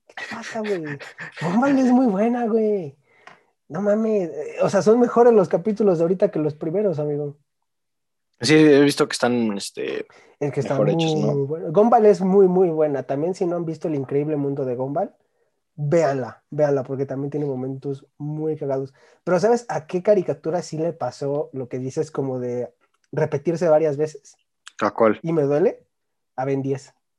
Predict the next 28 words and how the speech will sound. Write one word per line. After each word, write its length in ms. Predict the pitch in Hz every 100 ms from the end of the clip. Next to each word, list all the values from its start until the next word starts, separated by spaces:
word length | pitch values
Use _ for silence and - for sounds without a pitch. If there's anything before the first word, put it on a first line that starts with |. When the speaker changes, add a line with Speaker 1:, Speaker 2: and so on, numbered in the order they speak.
| _
Speaker 1:
A 100 | 127
Ben 80 | 127
Speaker 2:
Sí, 80 | 160
Speaker 1:
diez. 200 | 90 90
Speaker 2:
sí, 300 | - 98 95 _ _
sí, 320 | _ - 95 90
sí, 100 | - - 90
sí. 60 | - _ _ _ _ _ _ _ _ _ _ -
Speaker 1:
Esa 220 | 170 185
sí 100 | 185
me 80 | 180
dolió. 300 | 151 143 156 - -
O 80 |
sea, 140 | 170 196
¿te 80 | 170
acuerdas 340 | 202 254 277
del 220 | 226 170
putazo 540 | - 170 156 185 185 226
que 120 | 170
fue 140 | 180
el 100 | 190
primer 300 | 196 170 165
Ben 180 | 165 175
diez? 380 | 156 208 - _ _ _ _ - -
Speaker 2:
Sí, 240 | 147 185
era 300 | 175 147 143
algo 160 | 135 131
increíble. 520 | 113 95 95 101 -